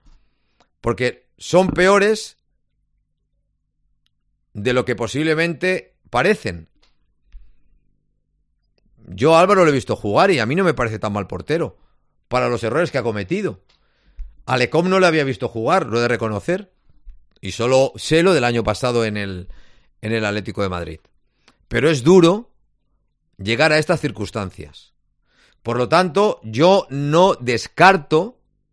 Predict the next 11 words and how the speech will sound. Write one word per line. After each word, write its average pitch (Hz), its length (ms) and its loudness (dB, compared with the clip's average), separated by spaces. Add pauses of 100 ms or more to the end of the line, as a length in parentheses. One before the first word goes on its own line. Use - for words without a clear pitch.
(400)
que 127 120 -6
si 135 200 0
esto 160 240 0
sigue 160 380 0
así, 185 580 -4 (1120)
Lecom 117 680 0 (100)
o 110 200 0
Álvaro 170 280 4
Fernández, 175 800 -2 (380)
más 139 340 2
Lecom, 180 540 4